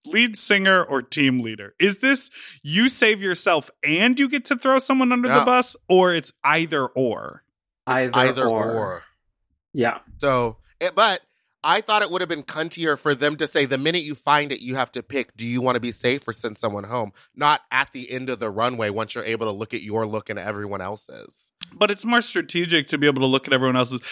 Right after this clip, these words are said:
Speaker 1: because
Speaker 3: It
Speaker 1: imagine,
Speaker 3: is, yeah.
Speaker 1: girl, imagine had she looked at Dolly and said, "She's up. She's up for extermination." Imagine if she had looked at Sigourney. Like, you choose one of the
Speaker 2: Yeah.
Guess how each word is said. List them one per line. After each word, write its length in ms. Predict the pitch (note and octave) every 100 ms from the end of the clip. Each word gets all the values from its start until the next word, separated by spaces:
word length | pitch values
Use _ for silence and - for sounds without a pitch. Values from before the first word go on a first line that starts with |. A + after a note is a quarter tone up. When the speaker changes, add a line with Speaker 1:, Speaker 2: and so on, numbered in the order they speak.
| - -
Speaker 1:
because 240 | D#3 F3
Speaker 3:
It 60 | E3+
Speaker 1:
imagine, 420 | E3 F3 G#3+ G3+
Speaker 3:
is, 120 | F#3+ -
yeah. 160 | - -
Speaker 1:
girl, 200 | F4+ B3+
imagine 440 | C4+ D4 D4+ E4+ D#4
had 160 | C#4+ -
she 140 | C4
looked 240 | G#3 G#3
at 100 | G#3 E3+
Dolly 360 | E3 E3 D#3+
and 120 | D#3 -
said, 260 | C#3+ B2 - _ _ _ -
"She's 280 | - C3 B2
up. 280 | A2+ _ _ _ -
She's 160 | B2+ A#2+
up 140 | A2+
for 80 | A#2+
extermination." 840 | A#2+ - A2+ A#2 A#2 A2+ B2+ C3 - _ _ _ _ -
Imagine 280 | G#3+ G#3+
if 60 | A#3+
she 100 | A3+
had 100 | F3+
looked 180 | F3+ F#3+
at 140 | E3+
Sigourney. 400 | E3+ D3 E3+ D3
Like, 240 | C3+ C#3+ C3+
you 200 | E3+ E3+
choose 240 | - F#3+
one 80 | E4+
of 80 | G4
the 60 |
Speaker 2:
Yeah. 60 | C#4